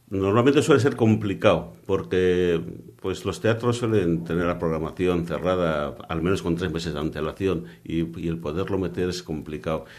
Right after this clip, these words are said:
Y hemos tenido, ya te digo, pues, eh, el cuadrar las nuevas agendas, todo esto ha llevado a que la producción se vaya retrasando, retrasando. Hemos tenido dificultades en, eh,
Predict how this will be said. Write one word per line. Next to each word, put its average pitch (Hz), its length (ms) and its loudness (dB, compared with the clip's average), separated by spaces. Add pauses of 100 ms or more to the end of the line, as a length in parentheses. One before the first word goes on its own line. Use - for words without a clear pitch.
(380)
Y 82 460 2
hemos 110 180 2
tenido, 92 400 0
ya 82 120 -4
te - 80 -8
digo, - 260 -12
pues, 73 260 -6
eh, 73 440 -2
el 85 180 -4
cuadrar 92 420 4
las 95 360 2
nuevas 92 240 4
agendas, 92 420 2
todo 95 160 2
esto 95 160 0
ha 95 80 6
llevado 92 460 4
a - 100 -14
que 98 80 0
la 85 140 0
producción 90 340 0
se 90 140 -2
vaya 87 500 4
retrasando, 87 640 0
retrasando. 90 680 0 (340)
Hemos 95 240 2
tenido 98 180 4
dificultades 92 840 4
en, 85 320 2 (260)
eh, 87 320 2